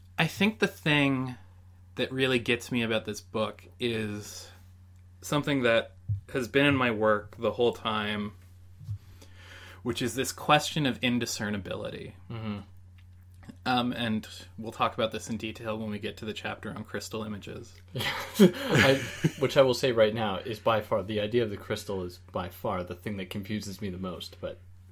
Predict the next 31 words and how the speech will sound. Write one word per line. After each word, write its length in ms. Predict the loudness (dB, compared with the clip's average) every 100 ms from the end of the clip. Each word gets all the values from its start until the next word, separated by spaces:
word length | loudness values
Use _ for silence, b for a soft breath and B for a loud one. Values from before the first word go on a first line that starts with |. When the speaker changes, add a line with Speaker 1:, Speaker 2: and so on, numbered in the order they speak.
| -4
Speaker 1:
Yeah, 340 | 8 10 10 6
Speaker 2:
Well 100 | 6
Speaker 1:
that's, 320 | 6 6 0
that's 420 | 2 8 8 6
the 120 | 0 2
thing, 400 | 6 6 6 2
is, 300 | 2 2 2
like, 320 | 0 0 0
I, 540 | 6 8 8 6 2 -6 0
I 160 | 6 8
almost 440 | 8 8 4 4 4
identify 920 | 4 2 -2 -2 -4 -6 -6 -6 -6
with 260 | -6 -6
the 80 | -8
crystal 520 | -6 -6 -4 -6 -4
in 120 | -6 -8
some 300 | -4 -4 -4
way, 260 | -4 -6
in 120 | -4
this 200 | -4 -4 -6
constant 680 | -4 2 2 2 -2 -2
movement 600 | 0 -2 -2 -2 -2 -4 -8
between 460 | -12 -6 -4 -2
real 300 | -2 -2 -2
and 80 | 0
imaginary, 680 | -2 -4 -6 -6 -8 -8 -10
between 340 | -10 -8 -6 -4
virtual 500 | -4 -4 -4 -8 -8
and 80 | -10
actual. 760 | -12 -12 -10 -8 -6 -8 -10 -8
Speaker 2:
Mm-hmm. 340 | -6 -4 -6